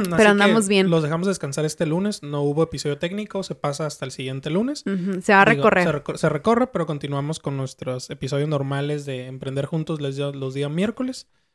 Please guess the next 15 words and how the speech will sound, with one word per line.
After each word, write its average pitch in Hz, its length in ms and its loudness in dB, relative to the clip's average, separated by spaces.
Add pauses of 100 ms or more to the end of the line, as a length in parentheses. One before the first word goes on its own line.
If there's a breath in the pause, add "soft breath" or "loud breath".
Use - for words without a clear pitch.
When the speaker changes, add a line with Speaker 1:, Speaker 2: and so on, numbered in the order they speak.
(240)
Speaker 2:
y 170 200 -6
los 160 300 -2
pláticas 143 440 -6
de 139 60 -2
sobremesa 135 420 -2
los 139 140 -2
días 127 240 -4
viernes. 123 560 -10
Speaker 1:
Seguimos 202 420 0
con 185 140 0
nuestra 175 280 -2
programación 160 600 2
normal. 160 340 2 (120)
Speaker 2:
Seguimos 127 440 -12
con - 140 -18